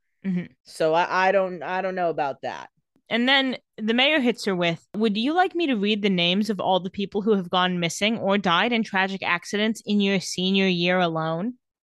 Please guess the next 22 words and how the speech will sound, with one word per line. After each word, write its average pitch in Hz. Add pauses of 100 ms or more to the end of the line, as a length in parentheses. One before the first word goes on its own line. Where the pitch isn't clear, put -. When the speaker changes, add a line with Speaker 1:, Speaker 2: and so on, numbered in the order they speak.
Speaker 1:
She -
Speaker 2:
<laughs> -
Speaker 1:
says, 170
"No, 180
I 208
know 220
all 175
of 160
them, 170
and 185
I 175
know 175
the 170
backstory, 160
and 208
some 240
of 262
them 240
we 214
had 180
good 165
reasons." 156